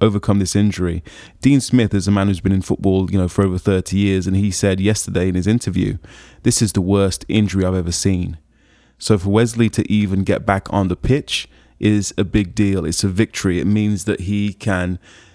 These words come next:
you know, whatever happens moving forward, he can say, "I return to the Premier League after having my knee ligaments, all three of them apparently sliced in half." That is a big deal. Now, if we're gonna, after we congratulate him for that, we do have to probably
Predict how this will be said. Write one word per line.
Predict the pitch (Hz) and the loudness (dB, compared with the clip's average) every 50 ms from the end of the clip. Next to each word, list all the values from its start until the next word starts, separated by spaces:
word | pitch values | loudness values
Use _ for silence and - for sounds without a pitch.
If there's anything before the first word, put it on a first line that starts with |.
| _ _ - | _ _ -10
you | - - 64 | -6 -2 2
know, | 101 107 104 101 | 2 4 4 4
whatever | 104 98 - 113 107 110 | 2 2 2 2 2 2
happens | 110 117 - - 104 87 95 | 0 0 -2 -2 -2 0 2
moving | 107 104 95 95 | 2 2 2 0
forward, | 90 - 110 104 95 95 87 | -2 0 2 2 2 2 0
he | 101 107 | -2 -2
can | - 107 101 | 0 0 -2
say, | - - 101 92 90 | 0 0 0 0 0
"I | 87 - 101 101 | 0 0 0 0
return | 101 98 95 - - 110 101 98 95 92 90 | 0 0 -2 -2 -2 0 0 0 0 -2 -2
to | 87 - | -2 -2
the | 95 92 | -2 -2
Premier | - - 117 104 98 92 90 | 0 0 0 0 0 0 0
League | 90 92 90 92 95 98 | 0 0 0 0 -2 -2
after | - 87 - - 95 | -2 -2 -2 -2 0
having | 92 98 92 95 95 | 0 0 0 0 0
my | 95 90 92 | 0 0 0
knee | 95 98 101 101 98 95 92 - _ - - - - - - | 0 0 0 0 -2 -4 -6 -8 _ -16 -20 -20 -18 -8 -4
ligaments, | - 110 98 104 101 101 98 90 - - - | -2 0 0 2 2 0 0 -2 -4 -2 0
all | 110 107 101 | 0 0 0
three | 98 - - 110 110 110 | 0 0 0 0 2 2
of | 104 | 0
them | 92 92 90 | 0 -2 -2
apparently | 95 85 - 98 95 90 55 69 92 90 | -2 -2 0 0 -2 0 -2 -2 -4 -4
sliced | - - 107 98 98 95 92 - | -4 -2 -2 0 0 -2 -2 -4
in | 101 92 | -2 -2
half." | 95 98 101 98 - 98 - - - _ - - - - - _ - - | 0 0 -2 -4 -6 -8 -10 -16 -20 _ -20 -20 -20 -20 -20 _ -8 -2
That | - 117 113 - - | 0 0 0 2 0
is | 110 104 87 | 0 0 0
a | 101 | 0
big | 92 98 95 92 | -2 -2 -2 -2
deal. | - 104 98 98 95 87 78 - - - - - - - - - - - | -2 -2 0 0 -2 -4 -6 -10 -16 -20 -20 -20 -20 -20 -20 -18 -6 0
Now, | - 113 110 107 107 107 110 104 - - _ _ _ _ - | 2 2 2 4 2 2 0 0 -4 -8 _ _ _ _ 0
if | - 120 117 - | 0 2 2 2
we're | - 117 113 | 0 0 0
gonna, | 98 113 113 110 110 107 - - _ - | 2 0 0 2 0 0 -2 -6 _ -2
after | - 131 131 - - 127 117 | 0 0 0 0 0 0 2
we | 107 110 110 101 | 2 2 -2 -2
congratulate | - - 117 107 113 107 - - - 101 107 101 - | 0 0 0 2 2 0 -2 -2 -2 0 0 0 0
him | 98 104 104 104 101 92 - | 0 0 0 0 -2 -2 -4
for | - - 98 92 | -4 -2 0 0
that, | 104 107 98 95 - - _ _ _ _ _ | 2 2 0 -2 -4 -8 _ _ _ _ _
we | - 113 113 | 0 2 2
do | 107 - 113 113 104 | 2 2 2 2 2
have | 101 104 101 - - | 0 -2 -4 -2 -2
to | 107 101 | -2 -2
probably | 95 - - - 113 101 98 95 104 104 104 - | -2 -2 -2 0 0 0 0 0 0 0 -2 -4